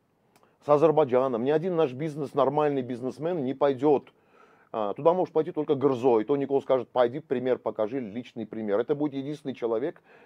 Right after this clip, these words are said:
который туда пойдёт со своим грузом. Всё, ни один бизнесмен нормальный туда не пойдёт. Поэтому мы не должны позволять вот этому проекту жить. Наш проект, я его назвал, это индоевропейский проект.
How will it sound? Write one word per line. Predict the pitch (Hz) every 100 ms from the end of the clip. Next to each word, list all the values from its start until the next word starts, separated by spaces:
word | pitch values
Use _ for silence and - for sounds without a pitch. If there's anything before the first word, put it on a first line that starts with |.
| _
который | 127 123 151 143
туда | 127 127
пойдёт | 123 131
со | 135
своим | 113 117 120
грузом. | 113 117 87 71 - _ _ _ _ _ _ _
Всё, | - 156
ни | 147
один | 160 180 160
бизнесмен | 151 143 127 180 180
нормальный | 147 139 120 107
туда | 117
не | 135
пойдёт. | 127 120 110 82 _ _ _ _ _ _ _ _ -
Поэтому | 135 147 147 143 131 104 _ _ _
мы | - 110 151 175 151 113
не | 101 123 135
должны | 131 110 120 139 127 107 92 90 80 -
позволять | 101 107 110 139 156
вот | 107
этому | 117 123 110
проекту | 104 101 113 - 110
жить. | 90 90 -
Наш | 95 117 -
проект, | 107 101 110 139 101
я | 101
его | 104 98 98 104
назвал, | 95 90 87 92
это | 110
индоевропейский | 104 101 95 92 107 - 87
проект. | 87 87 73